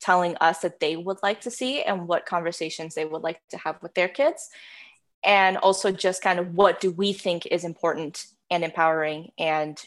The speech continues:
uh, challenging that we want there to be a book about, that maybe there's a gap in the market. So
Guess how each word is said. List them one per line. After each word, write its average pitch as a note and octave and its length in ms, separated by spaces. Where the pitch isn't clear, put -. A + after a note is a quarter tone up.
uh, D3+ 260
challenging D3+ 680
that D#3+ 220
we E3+ 140
want D3 460
there D3+ 180
to - 140
be E3 120
a D3+ 60
book E3 200
about, D4+ 260
that F3+ 100
maybe E3 220
there's F3+ 200
a F3 60
gap D3+ 260
in A#3 100
the B3+ 60
market. D4+ 340
So G3+ 680